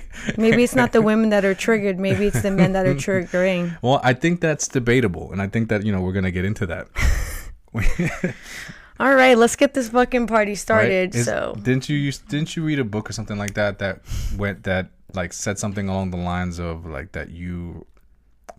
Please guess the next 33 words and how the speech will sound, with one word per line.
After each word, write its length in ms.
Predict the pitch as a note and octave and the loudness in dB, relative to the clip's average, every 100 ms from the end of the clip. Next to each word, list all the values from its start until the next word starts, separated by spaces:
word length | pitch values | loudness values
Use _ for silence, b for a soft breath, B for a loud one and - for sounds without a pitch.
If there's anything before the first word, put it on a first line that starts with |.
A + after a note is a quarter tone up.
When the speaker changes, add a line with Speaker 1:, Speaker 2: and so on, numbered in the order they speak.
| _ _ _ _ | _ _ _ _
Speaker 1:
you 120 | G#2+ | -10
can 160 | G#2+ A2 | -4 -4
only 280 | G#2 G#2+ G2 | -2 -4 -2
allow 360 | F2 E2+ F2 | -2 -2 -2
someone 380 | F2+ F#2+ F2+ F2 | -4 -4 -4 -6
to 60 | F2+ | -8
take 240 | F#2+ F#2 | -10 -8
your 80 | F#2 | -6
happiness 540 | F#2+ F#2 F#2 F#2 - | -6 -6 -8 -8 -10
or 100 | E2+ | -14
something 260 | G2 F#2+ F#2 | -12 -8 -6
like 140 | F2+ | -6
that? 260 | G2+ F#2 - | -4 -6 -4
Speaker 2:
Correct. 440 | - F#3+ E3+ - b b b - | -4 -4 -4 -16 b b b -10
Speaker 1:
Right. 220 | F2+ F2 | -8 -8
So 580 | - G2 F2+ F2 E2+ - - - _ _ _ _ _ - | -6 -4 -2 -4 -8 -12 -20 -20 _ _ _ _ _ -8
if 280 | G#2 - G2 | -8 -8 -8
we 220 | G#2 G#2 | -4 -4
were 340 | F#2+ G2 F#2 | -4 -4 -6
to 140 | - F#2+ | -8 -8
really 240 | F#2+ F#2 | -6 -8
say, 140 | - | -8
do 140 | F#2 G2 | -8 -4
men 180 | F#2+ G#2+ | -4 -4
say 160 | A#2 | -4
stupid 360 | G#2+ A#2 G#2 G#2+ | -6 -6 -6 -8
shit, 260 | - C3+ D3+ | -4 -4 -4
or 160 | G2 | -6
do 600 | F2+ F#2+ F#2+ F#2 F2 E2+ - | -8 -8 -6 -6 -8 -12 -16
women 280 | - F#2+ F#2+ | -10 -8 -6
allow 520 | F2+ F2+ F2+ F2+ E2 - - - - - - - - | -6 -2 -2 -2 -4 -12 -20 -20 -20 -20 -20 -20 -12
men 340 | F#2 F#2+ F#2 F#2+ | -8 -6 -6 -8
to 520 | - F2+ E2+ D#2+ | -8 -8 -10 -12